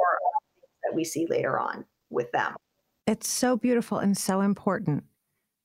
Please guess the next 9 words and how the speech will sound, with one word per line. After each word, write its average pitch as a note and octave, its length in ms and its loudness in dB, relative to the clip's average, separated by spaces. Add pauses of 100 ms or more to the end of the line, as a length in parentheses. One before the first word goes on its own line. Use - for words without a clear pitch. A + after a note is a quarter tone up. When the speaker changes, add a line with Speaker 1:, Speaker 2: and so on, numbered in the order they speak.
(140)
Speaker 2:
So G3+ 320 0
important. F3+ 680 0
When G3 180 2
Josh F#3+ 240 0
was G3+ 140 -2
a F#3+ 40 2
middle F#3 220 2
school F3+ 240 -4
teacher, E3 640 -2